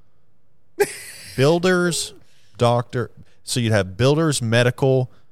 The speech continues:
Speaker 2: creators. What's another one? In a futuristic society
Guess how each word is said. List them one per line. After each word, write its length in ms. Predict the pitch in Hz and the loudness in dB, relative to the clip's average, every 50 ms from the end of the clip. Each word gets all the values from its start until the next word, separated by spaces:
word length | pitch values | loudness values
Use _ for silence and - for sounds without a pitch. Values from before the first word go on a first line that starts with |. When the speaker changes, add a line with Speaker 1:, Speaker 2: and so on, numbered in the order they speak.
| - - - - - - - | -20 -20 -20 -20 -20 -20 -16
Speaker 2:
creators. 1000 | - - - - 139 127 117 113 110 117 117 107 98 92 90 98 101 - - - - - - - - - - - - - - - - - | -10 -6 -2 0 2 2 4 4 2 2 2 2 0 0 0 -2 -4 -6 -8 -10 -12 -20 -20 -20 -20 -20 -20 -20 -20 -20 -20 -20 -16 -10
What's 200 | - 139 - - | -8 -6 -4 -4
another 360 | 180 151 127 127 131 123 113 | -2 -2 0 0 0 0 -2
one? 340 | 95 87 80 73 67 64 - - - - - - - - - - - - - - - - - - - - - - - - - - - - | -4 -4 -4 -6 -8 -12 -14 -18 -20 -20 -20 -20 -20 -20 -20 -20 -20 -20 -20 -20 -20 -20 -20 -20 -20 -20 -20 -20 -20 -20 -20 -20 -16 -8
In 120 | - 104 107 | -4 -2 -2
a 60 | 101 | -2
futuristic 540 | - - 160 151 - 170 165 151 - 147 127 | -2 -4 -6 -4 -2 -2 -2 -2 -2 -4 -4
society 580 | - - 127 - - 131 120 117 110 107 107 | -4 -2 -2 -2 0 0 2 0 0 0 -2